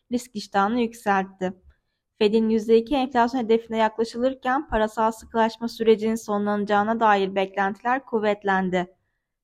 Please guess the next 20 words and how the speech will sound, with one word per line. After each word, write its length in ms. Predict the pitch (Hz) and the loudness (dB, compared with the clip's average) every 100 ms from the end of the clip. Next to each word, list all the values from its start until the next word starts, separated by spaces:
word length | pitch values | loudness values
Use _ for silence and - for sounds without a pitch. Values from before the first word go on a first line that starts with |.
| _ | _
Fed'in 320 | 190 190 208 | 0 2 2
verilere 440 | 202 202 208 202 202 | 2 2 2 2 2
dayalı 320 | 202 196 196 | 2 2 -2
karar 260 | 214 208 214 | 0 2 4
alacağı 480 | 202 196 190 180 - | 2 2 -2 -2 0
Eylül 280 | 196 208 269 | -4 -4 -4
toplantısında 1120 | 294 240 208 196 202 - - 175 175 196 - _ _ _ | -4 -4 0 -2 -2 -16 -8 -6 0 -2 -2 _ _ _
faizleri 560 | 233 226 226 226 226 269 | 4 4 2 2 0 0
sabit 480 | - 220 254 277 | 0 0 0 -4
bırakması 500 | 262 226 - 214 - | 0 0 0 -12 -4
durumunda 600 | 202 196 196 190 233 285 208 | -2 -2 -2 0 2 2 0
dolar 240 | 214 220 | 0 0
endeksi 560 | 214 196 196 196 - 190 | 0 -4 -6 -8 -18 -4
geri 220 | 208 226 | -4 -2
çekilebilecekken 1040 | 214 208 214 214 208 226 226 226 220 302 _ _ - | -6 -4 -4 -4 -2 -2 -2 -4 -6 -6 _ _ -14
riskli 320 | 220 _ 220 | -14 _ 0
varlıklara 540 | 208 190 180 - 185 | 4 4 0 -4 -4
girişler 580 | 190 220 202 - 202 254 | -4 -4 -8 -4 -4 -2
takip 340 | 226 190 190 240 | -4 -4 -2 -2
edilebilir. 680 | 226 220 202 190 175 - | -2 -4 -4 -4 -6 -10